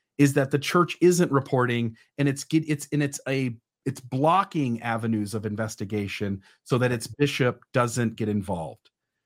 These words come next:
All right. Help the victim stop the abuse. This is off the church's website.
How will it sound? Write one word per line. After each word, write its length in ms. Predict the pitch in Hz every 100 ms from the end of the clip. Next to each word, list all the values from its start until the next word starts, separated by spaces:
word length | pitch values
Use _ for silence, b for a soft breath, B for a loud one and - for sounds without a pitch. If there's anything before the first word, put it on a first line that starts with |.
| _ _ _ _ -
All 100 | 131
right. 160 | 107 - _ -
Help 320 | 175 190 -
the 100 | 170
victim 420 | 143 175 - 127
stop 380 | 143 156 147 -
the 80 | 147
abuse. 320 | 127 131 -
This 160 | 185 196
is 100 | 202
off 160 | 202 208
the 80 |
church's 300 | - 190 185
website. 460 | 170 160 - 107